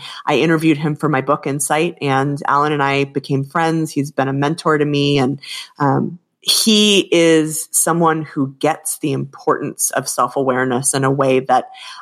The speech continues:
I, I think few executives do. Um, and he's just been such a champion of this work. And, um, you know, he calls it awareness for everyone, how important it is, and, um, just helping to amplify this message. Because if you, I mean, imagine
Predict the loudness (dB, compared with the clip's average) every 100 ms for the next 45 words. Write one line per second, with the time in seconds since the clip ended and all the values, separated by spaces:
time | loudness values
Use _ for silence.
0 | -6 -2 -2 -2 -4 -4 -10 -4 0 4
1 | 6 6 4 4 0 -2 -4 -4 -4 -4
2 | -6 -4 -2 -4 -6 _ -4 0 0 0
3 | -4 -6 -4 -2 0 -2 -6 0 0 2
4 | -2 -2 -4 -2 -4 -2 -2 -2 -2 0
5 | 0 0 -2 -2 -2 -2 2 4 2 0
6 | -4 -4 -8 -12 -16 -8 -2 0 0 -2
7 | 0 2 0 0 0 2 0 2 2 4
8 | 0 -4 -4 -2 -2 0 0 2 0 -2
9 | -6 -2 0 -2 -2 -2 0 2 4 4
10 | 2 0 -2 -2 -8 -18 -8 -4 -2 -2
11 | -2 0 -2 -2 -6 -4 -6 -4 -2 -2
12 | -2 -8 -8 -6 -8 -6 -2 -2 -2 2
13 | 4 4 0 -2 0 0 0 0 2 2
14 | 2 0